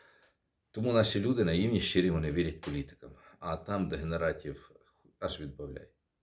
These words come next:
Ну, там є і хороші дегенерати, от, е, є погані дегенерати. Це вже так, <laughs> за термінологією Клімова. От, і тому, от, власне, ця загроза, вона справді є.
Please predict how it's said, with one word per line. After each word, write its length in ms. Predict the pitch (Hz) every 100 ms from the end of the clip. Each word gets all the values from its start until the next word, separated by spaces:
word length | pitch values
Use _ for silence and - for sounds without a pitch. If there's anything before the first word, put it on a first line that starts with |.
| _ -
Ну, 100 | 180
там 220 | - 107
є 140 | 87 80
і 40 |
хороші 380 | 71 - 82 -
дегенерати, 640 | 69 71 73 73 - - - -
от, 340 | 90 - - -
е, 440 | 73 - 78 -
є 140 | 95 95
погані 360 | - 71 78
дегенерати. 460 | 71 71 71 71 - _
Це 180 | - 87
вже 240 | 76 73
так, 280 | 73 71 -
<laughs> 40 |
за 360 | 90 92 90 71 - - 95 - -
термінологією 760 | 110 101 98 95 95 85 87 85
Клімова. 420 | 82 76 69 - - - - - _
От, 200 | 95 92
і 100 | -
тому, 360 | 113 139 147 151
от, 240 | 131 104
власне, 400 | 107 117 110 110
ця 220 | 98 110 101
загроза, 540 | 101 98 117 131 95
вона 280 | 90 95 92
справді 500 | - - 107 87 80
є. 200 | 71